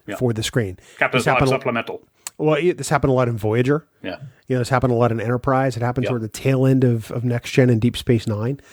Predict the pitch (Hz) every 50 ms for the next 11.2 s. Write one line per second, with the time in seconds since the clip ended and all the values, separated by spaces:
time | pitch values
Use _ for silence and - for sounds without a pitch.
0 | - - 107 98 95 107 117 127 113 151 147 139 127 - _ _ _ _ _ _
1 | _ _ _ - 139 139 - - 160 151 - 208 196 - - - 220 226 - 196
2 | 175 196 185 180 165 143 - - - - 254 240 196 156 139 135 127 180 190 151
3 | 156 160 151 - 143 - - 143 127 127 117 117 120 131 143 147 123 104 92 -
4 | - - _ _ _ _ _ _ _ - _ _ _ _ _ _ _ _ _ _
5 | _ _ - - 127 120 - - 147 131 120 - - - - 143 139 139 127 120
6 | 117 113 113 123 127 107 92 131 123 123 - 113 113 113 113 110 113 113 110 117
7 | 120 107 107 113 - - _ _ - 123 110 101 - - - _ _ _ _ _
8 | - - - 123 120 113 110 110 113 110 113 - _ _ - - - 190 175 -
9 | - 143 143 165 180 190 196 180 - 196 175 190 175 160 123 - - 165 160 170
10 | 175 185 190 190 175 - - - _ - - - 95 95 - - - 98 101 101
11 | 110 120 -